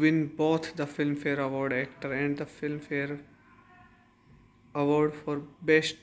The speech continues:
Debut for the same film। ओके गाइस, इस वीडियो के रिव्यू को यहीं ख़त्म करते हैं और आप सबसे रिक्वेस्ट करता हूं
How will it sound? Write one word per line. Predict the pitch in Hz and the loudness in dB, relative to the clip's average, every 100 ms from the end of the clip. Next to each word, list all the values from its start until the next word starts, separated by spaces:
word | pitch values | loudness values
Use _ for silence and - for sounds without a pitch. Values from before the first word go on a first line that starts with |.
| - | 0
Debut | 151 143 139 135 131 - - - - _ | 4 4 2 -6 -6 -12 -20 -20 -20 _
for | - 156 | -2 0
the | 156 160 | 2 0
same | - 165 165 | 2 4 2
film। | 165 139 127 123 - - _ _ _ _ - - - - _ _ _ _ _ - | 0 -4 -6 -8 -16 -20 _ _ _ _ -20 -20 -20 -20 _ _ _ _ _ -6
ओके | 175 175 208 | -4 0 2
गाइस, | 170 151 147 156 | 4 6 4 2
इस | 175 160 - | 0 0 2
वीडियो | 160 156 151 151 | 4 6 4 2
के | 156 | 0
रिव्यू | 147 147 147 | 0 2 0
को | 147 | 2
यहीं | 147 147 170 | 0 2 0
ख़त्म | 170 143 143 139 | 0 -6 -6 -6
करते | 139 135 147 | -8 -8 -8
हैं | 131 147 | -6 -8
और | 143 147 | -6 0
आप | 151 165 | 2 2
सबसे | - 139 - | 0 -6 -4
रिक्वेस्ट | 143 143 143 170 170 - | -2 -2 0 -2 -2 -6
करता | 147 143 143 | -8 -6 -6
हूं | 143 | -4